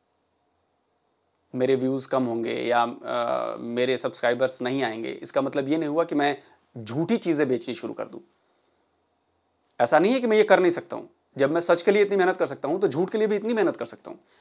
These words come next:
लेकिन मुझे पता है कि झूठ की उम्र नहीं होती। आज नहीं तो कल झूठ को गिर ही जाना है, उसको खत्म ही होना है। सच, सच कहीं भी हो, सच सच है। जब वो सामने आएगा तो उसकी ताकत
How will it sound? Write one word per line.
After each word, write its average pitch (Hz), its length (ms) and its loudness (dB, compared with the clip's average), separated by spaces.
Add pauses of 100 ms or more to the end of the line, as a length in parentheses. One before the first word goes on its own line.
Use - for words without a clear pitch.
(100)
लेकिन 139 180 -2
मुझे 151 160 -2
पता 143 240 -2
है 175 140 -6
कि 165 100 -4
झूठ 131 220 -6
की - 100 -10
उम्र 123 220 -6
नहीं 123 180 -8
होती। - 280 -18 (1900)
आज 143 200 6
नहीं 143 160 -2
तो 143 100 -2
कल 156 260 0
झूठ 123 280 -8
को 160 120 -4
गिर 117 240 -6
ही 131 100 -4
जाना 107 280 -8
है, - 180 -20 (640)
उसको 131 180 -10
खत्म 135 300 -6
ही 139 80 -6
होना 113 200 -8
है। 107 140 -20 (120)
सच, - 400 -6 (340)
सच 254 340 0
कहीं 247 320 6
भी 214 120 6
हो, - 180 -4 (520)
सच - 260 -2
सच - 260 -6
है। - 80 -18 (580)
जब 139 140 2
वो 160 100 2
सामने 156 340 6
आएगा 170 280 8
तो 190 160 0
उसकी - 260 -6
ताकत - 560 2